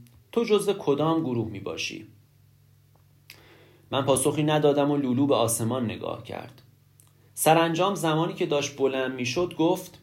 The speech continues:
«بهتر است قوی باشی. اگر تو نمی‌توانی قوی باشی، باید آنقدر باهوش باشی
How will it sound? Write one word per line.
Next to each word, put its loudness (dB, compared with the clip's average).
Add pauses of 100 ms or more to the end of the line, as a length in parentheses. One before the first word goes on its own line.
(220)
«بهتر 2
است 0
قوی 0
باشی. -6 (1080)
اگر 2
تو -2
نمی‌توانی 2
قوی 2
باشی، 2
باید 2
آنقدر -2
باهوش 0
باشی -2